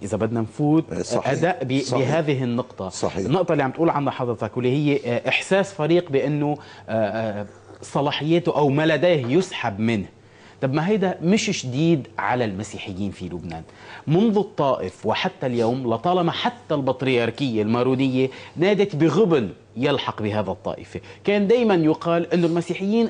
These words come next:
Speaker 1: غير ممثلين. لماذا اليوم لتتحرك؟ يعني ليش اليوم؟
Speaker 2: لا،
Speaker 1: هو السؤال
Speaker 2: هو،
Speaker 1: إنه ليش اليوم؟
Speaker 2: هو التحرك،
Speaker 1: اليوم بالمنطقة في شيء جديد،
Speaker 2: التحرك
Speaker 1: بس بلبنان
Speaker 2: مالك،
Speaker 1: ما في شيء، شيء
Speaker 2: لا،
Speaker 1: جديد.
Speaker 2: كله مرتبط ببعضه. التحرك مالك كان، آه،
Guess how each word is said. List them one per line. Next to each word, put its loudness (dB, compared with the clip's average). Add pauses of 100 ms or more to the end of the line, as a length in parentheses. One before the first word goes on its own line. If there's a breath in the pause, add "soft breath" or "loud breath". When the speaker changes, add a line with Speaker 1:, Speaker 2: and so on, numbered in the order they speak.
Speaker 1:
غير 2
ممثلين. -2 (340 loud breath)
لماذا 4
اليوم 4
لتتحرك؟ -6
يعني -18 (120)
ليش 0
اليوم؟ -2 (160)
Speaker 2:
لا، -2
Speaker 1:
هو 0
السؤال 0
Speaker 2:
هو، 2
Speaker 1:
إنه 4
ليش 0
اليوم؟ 2
Speaker 2:
هو 2
التحرك، -4 (100)
Speaker 1:
اليوم 2
بالمنطقة 2
في -6
شيء -4
جديد، 0
Speaker 2:
التحرك 2
Speaker 1:
بس 0
بلبنان 2
Speaker 2:
مالك، 2
Speaker 1:
ما -2
في -8
شيء، -8
شيء -4
Speaker 2:
لا، 0
Speaker 1:
جديد. -10
Speaker 2:
كله 2
مرتبط -2 (100)
ببعضه. -4 (500 loud breath)
التحرك -4
مالك -6 (140)
كان، -2 (180)
آه، -8